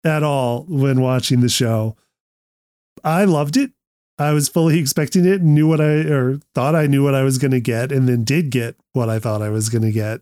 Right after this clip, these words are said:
And I enjoyed it quite a bit. Uh, Tatiana Maslany is, is fantastic. I loved her in Orphan Black.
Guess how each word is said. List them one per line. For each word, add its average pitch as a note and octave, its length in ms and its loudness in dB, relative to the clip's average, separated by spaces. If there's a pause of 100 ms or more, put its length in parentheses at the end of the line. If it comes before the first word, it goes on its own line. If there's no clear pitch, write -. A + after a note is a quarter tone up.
And A#2 480 -2 (680)
I B2+ 180 -2
enjoyed B2 380 0
it B2 100 -2
quite A#2+ 220 -2
a A#2 60 0
bit. B2+ 420 -4 (100)
Uh, A#2 400 -2 (220)
Tatiana A#2+ 480 -2
Maslany A#2+ 560 0
is, A2 260 -4
is B2 220 -6
fantastic. A#2+ 760 -2
I B2+ 80 -2
loved A#2 240 -2
her B2 100 0
in A#2 80 -2
Orphan A#2 320 -2
Black. B2 540 -2